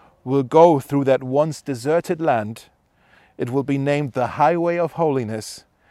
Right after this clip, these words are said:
and only the redeemed will walk on it." Jesus is our Redeemer. He did that for us, and he redeemed us so that we don't have to be chased out into the desert. He sets our feet on a,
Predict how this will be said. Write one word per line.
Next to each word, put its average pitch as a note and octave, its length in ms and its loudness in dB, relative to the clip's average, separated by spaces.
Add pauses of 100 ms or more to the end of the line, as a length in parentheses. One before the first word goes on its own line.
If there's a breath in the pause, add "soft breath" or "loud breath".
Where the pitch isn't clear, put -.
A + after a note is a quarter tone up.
(340 soft breath)
and B2 140 -6
only F3 280 2
the D#3+ 160 0
redeemed E3 640 0
will E3+ 280 -2
walk E3 300 0
on A2+ 120 -2
it." G2+ 280 -12 (580 soft breath)
Jesus G3+ 520 -2
is F#3 180 -4
our D#3+ 300 0
Redeemer. B2+ 600 -6 (880 soft breath)
He F3+ 220 -6
did F3+ 200 -4
that D#3+ 160 -2
for C3 260 -2
us, A2+ 140 -6
and B2 140 -10
he F3 260 -8
redeemed C#3+ 680 -6
us - 360 -6 (720 soft breath)
so D#3 220 0
that D3 180 -4
we D3 240 -6
don't D3 180 -2
have C#3 200 -6
to C#3+ 80 -10
be B2 140 -6
chased - 600 -6
out A#2 380 0
into A#2+ 260 -8
the G#2+ 100 -6
desert. G2+ 500 -4 (300 loud breath)
He F3 200 -4
sets - 380 -4
our C3 180 4
feet - 560 -8
on C#3 160 2
a, B2+ 160 -2